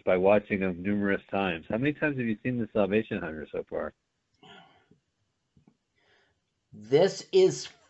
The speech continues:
Speaker 2: five, and if you count that time, it's, like, five and a half.
Speaker 1: I do.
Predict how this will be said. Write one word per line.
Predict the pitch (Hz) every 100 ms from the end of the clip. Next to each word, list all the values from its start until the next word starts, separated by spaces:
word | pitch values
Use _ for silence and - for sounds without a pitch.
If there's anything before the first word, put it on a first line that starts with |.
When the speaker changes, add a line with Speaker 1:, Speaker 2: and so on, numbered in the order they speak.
| _
Speaker 2:
five, | 185 156 147 143 143 165 165 147
and | 135 139 139
if | 139 143
you | 147
count | 143 - 165 170 -
that | 160 - -
time, | - 160 143 131 131 131 139 143 143 - - _
it's, | 123 127
like, | 135
five | 131 151 143
and | 139
a | 127
half. | 107 82
Speaker 1:
I |
do. | 135 226 170